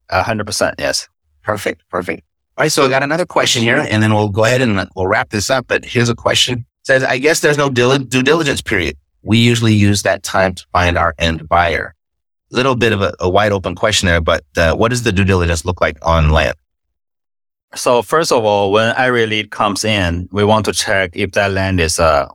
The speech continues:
Speaker 1: wetland, right? There are only very little things are wrong with the land. Uh, wetland is one of them, right? And then, uh, if the land has a drainage crossing the land, or if the land is covered with trees,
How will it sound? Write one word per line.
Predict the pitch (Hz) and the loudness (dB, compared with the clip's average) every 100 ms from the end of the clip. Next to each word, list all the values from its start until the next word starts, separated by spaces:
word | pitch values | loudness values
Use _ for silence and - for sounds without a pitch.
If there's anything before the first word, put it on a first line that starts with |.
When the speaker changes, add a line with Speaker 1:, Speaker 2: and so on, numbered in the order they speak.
| - | -4
Speaker 1:
wetland, | 107 104 82 76 67 67 _ _ | -2 0 0 -2 -6 -10 _ _
right? | 90 98 90 _ _ - | 0 0 -2 _ _ -2
There | 123 | 0
are | 123 | 2
only | 139 151 156 156 143 - | 2 2 2 2 0 -2
very | 123 127 123 123 113 _ | 2 2 2 0 -4 _
little | 120 120 113 | 0 2 0
things | 104 113 98 95 - | 0 -2 -2 -4 -6
are | 98 98 98 - | -4 -2 -4 0
wrong | 120 113 107 | 2 2 0
with | 95 | -2
the | 87 | -4
land. | 87 87 69 - | -2 -2 -4 -8
Uh, | 82 | -10
wetland | 80 98 131 120 117 104 | -6 -2 0 0 0 0
is | 90 | 0
one | 85 87 78 | 0 0 0
of | |
them, | 76 60 _ _ _ _ _ - | -6 -10 _ _ _ _ _ -4
right? | 98 101 | -2 -2
And | 104 107 104 | -2 -2 0
then, | 123 113 104 95 - _ _ - | 0 0 -2 -6 -12 _ _ -2
uh, | 98 | 0
if | 104 104 | 0 -2
the | 110 | -2
land | 104 107 101 | 0 -2 -2
has | 95 95 | -2 -2
a | |
drainage | 85 - 113 110 87 78 - | -2 0 0 0 -2 -6 -10
crossing | - - 95 95 90 78 | -6 -2 0 0 -4 -4
the | 71 | -4
land, | 73 76 - _ - | -4 -6 -8 _ -6
or | 92 | -2
if | 95 87 | -2 -4
the | 98 | -4
land | 95 107 110 | -2 -2 0
is | 101 95 | -2 -2
covered | - 107 101 98 | -2 -2 0 -2
with | 90 80 | -4 -6
trees, | - 110 87 65 - | -4 0 0 0 -4